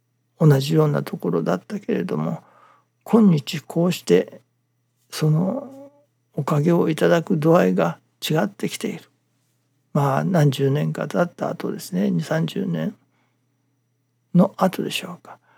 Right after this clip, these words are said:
それはどういうところに違いがあるのか。「あなたの信心と私の信心との違いはどこだと思うか。」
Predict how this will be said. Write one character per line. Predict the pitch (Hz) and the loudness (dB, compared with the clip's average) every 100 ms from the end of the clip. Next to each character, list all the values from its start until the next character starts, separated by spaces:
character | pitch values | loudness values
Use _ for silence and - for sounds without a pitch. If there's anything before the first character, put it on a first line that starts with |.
| _ _ _ | _ _ _
そ | - - | -10 0
れ | 190 | 4
は | 226 214 226 262 _ _ _ _ - | 4 4 2 -2 _ _ _ _ -2
ど | 170 226 277 | 2 4 4
う | 240 | 2
い | 220 214 | 2 0
う | |
と | 208 156 | -2 -4
こ | - | 0
ろ | 190 | 2
に | 175 175 - 226 _ _ _ _ _ _ - | 2 -2 -6 -14 _ _ _ _ _ _ -4
違 | - 156 147 | 0 2 0
い | 156 | -2
が | 170 | -2
あ | 147 | -4
る | 175 | -4
の | 170 | -8
か。 | - - _ _ _ _ _ _ _ - | -14 -20 _ _ _ _ _ _ _ 0
「あ | 156 | 2
な | 151 | 4
た | 147 | 0
の | 135 | 0
信 | 160 - 156 | -2 -2 -2
心 | - 160 | -2 -6
と | 151 165 | -2 -2
私 | 156 170 139 | 0 -2 -4
の | 180 - | -4 -4
信 | - 196 180 | -2 -4 -4
心 | 180 180 | -6 -8
と | - 180 | -4 -4
の | 170 | -4
違 | - 185 196 | -4 0 2
い | - | 2
は | 180 | 0
ど | 262 | -4
こ | - 208 | -4 -4
だ | 202 | -4
と | - | -4
思 | - 165 - | -4 -2 -4
う | - | -8
か。」 | - - | -10 -12